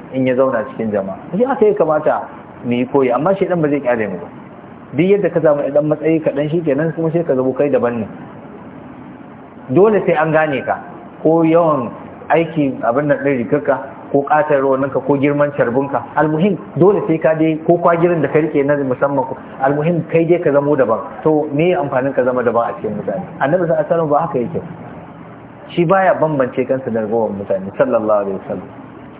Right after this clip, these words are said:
To, amma shaitan zai kyale mu? Ba zai kyale mu. Kowane, wane, wane irin nau'i na mutane sai ya bi su, yan kasuwa, ido kasuwa, ya je ya zauna a kasuwa.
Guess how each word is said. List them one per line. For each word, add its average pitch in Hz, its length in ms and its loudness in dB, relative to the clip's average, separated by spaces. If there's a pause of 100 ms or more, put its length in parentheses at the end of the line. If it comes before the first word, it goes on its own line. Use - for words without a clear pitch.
To, 123 60 6
amma 147 240 2
shaitan 143 260 0
zai 143 140 2
kyale 135 280 2
mu? 143 140 -2 (920)
Ba 113 80 0
zai 120 140 2
kyale 101 280 0
mu. 80 140 -6 (4000)
Kowane, 160 420 4 (160)
wane, 113 240 0
wane 117 220 0
irin 127 280 0
nau'i 147 300 2
na 120 80 0
mutane 110 420 0
sai 120 120 0
ya 117 60 4
bi 117 180 -2
su, 120 80 -8
yan 127 140 0
kasuwa, 120 340 0
ido 113 240 0
kasuwa, 98 380 0 (360)
ya 107 80 -2
je 113 260 0
ya 110 120 -2
zauna 117 320 0
a - 40 -4
kasuwa. 90 340 -4